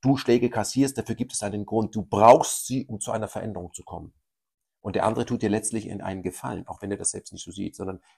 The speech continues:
was kann ich damit machen? Und bei vielen Leuten, die heute ein anderes Leben leben, die zum Paulus wurden, musste vorher Saulus da gewesen sein. Deswegen, das, was ich heute mache, würde ich nicht gemacht haben oder würde ich nicht tun, ohne die Anfeindung im Vorfeld. Ich bin also heute dafür dankbar. Nicht, dass es war super, sondern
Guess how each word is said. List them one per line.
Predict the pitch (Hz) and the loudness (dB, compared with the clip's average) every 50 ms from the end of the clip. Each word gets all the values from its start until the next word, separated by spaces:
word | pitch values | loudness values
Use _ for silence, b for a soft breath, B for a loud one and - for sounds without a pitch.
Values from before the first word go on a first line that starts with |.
| _ | _
was | - 135 151 147 - | -2 0 0 0 -2
kann | - - 127 | -6 -6 -6
ich | 117 110 - | -6 -6 -6
damit | 113 104 98 95 - | -8 -8 -8 -10 -12
machen? | - 80 - - - - _ _ _ _ _ _ _ _ _ | -14 -16 -16 -18 -20 -20 _ _ _ _ _ _ _ _ _
Und | - 101 - | -12 -6 -4
bei | 113 - | -4 -4
vielen | - - 143 185 185 151 | -2 -2 0 2 2 4
Leuten, | 113 110 117 127 135 139 | 4 6 4 4 4 0
die | 117 113 | -2 0
heute | 110 110 98 98 | 0 0 -2 -4
ein | 107 - | -4 -4
anderes | 113 120 113 - - | -4 -4 -4 -4 0
Leben | 110 123 147 151 113 90 | 0 2 2 2 0 0
leben, | 98 101 104 110 135 147 147 b b b - | 0 0 0 0 -2 -4 -6 b b b -4
die | 104 101 | -4 -4
zum | - - 104 101 95 | -2 -2 -4 -4 0
Paulus | - 117 123 151 156 127 - - | 4 6 6 6 6 4 0 -2
wurden, | 90 98 104 107 104 | 0 0 0 0 -2
musste | 110 - - 110 | -6 -6 -6 -6
vorher | 98 - 110 113 110 | -2 0 0 2 2
Saulus | 110 120 139 143 107 - - | 4 4 4 2 0 -2 -6
da | 87 85 | -8 -8
gewesen | 92 92 90 92 85 - 82 | -8 -10 -12 -12 -14 -14 -14
sein. | - 85 87 85 - _ _ _ _ - | -12 -12 -12 -14 -16 _ _ _ _ -6
Deswegen, | 113 110 117 120 101 b b b _ | -2 0 2 0 0 b b b _
das, | - 123 147 - | 2 2 2 2
was | - 123 - | 0 -2 -4
ich | 113 - - | -4 0 2
heute | 117 127 135 123 104 | 2 2 2 2 0
mache, | 104 117 127 131 - 92 87 - _ _ _ _ _ _ _ _ _ _ | 0 0 0 -2 -4 -6 -8 -8 _ _ _ _ _ _ _ _ _ _
würde | - 123 135 135 | 4 6 6 6
ich | - - 135 | 4 2 2
nicht | 151 147 151 | 0 2 2
gemacht | - 113 113 120 117 - - - | 0 0 2 2 0 0 0 2
haben | 123 123 135 123 | 2 4 4 4
oder | 117 107 | 4 2
würde | 117 113 | 2 0
ich | - | -2
nicht | - 127 127 - - | -4 -6 -6 -6 -4
tun, | - 123 123 123 123 - | -2 0 0 -2 2 4
ohne | 135 139 147 143 | 4 4 4 4
die | 120 117 - | 2 0 -2
Anfeindung | 123 139 143 - 131 120 117 113 | -2 -4 -2 -2 -2 -2 -2 -2
im | 113 110 | -4 -4
Vorfeld. | - - 127 143 - - - - - | -4 -4 -6 -6 -6 -8 -12 -16 -16
Ich | - - | -10 -8
bin | 107 104 | -4 -4
also | 104 95 101 92 | -4 -4 -4 -4
heute | 98 107 110 | -4 -4 -4
dafür | 107 107 - - 104 | -6 -8 -8 -6 -4
dankbar. | - 107 107 117 113 - 87 90 | -2 -2 -2 -2 -4 -8 -8 -8
Nicht, | 98 110 - | -6 -6 -4
dass | 117 98 | -6 -6
es | - 90 - | -4 2 4
war | 120 123 110 | 4 4 6
super, | 101 170 220 202 - 120 104 | 4 2 0 2 2 2 4
sondern | 98 107 107 107 104 | 4 4 2 2 0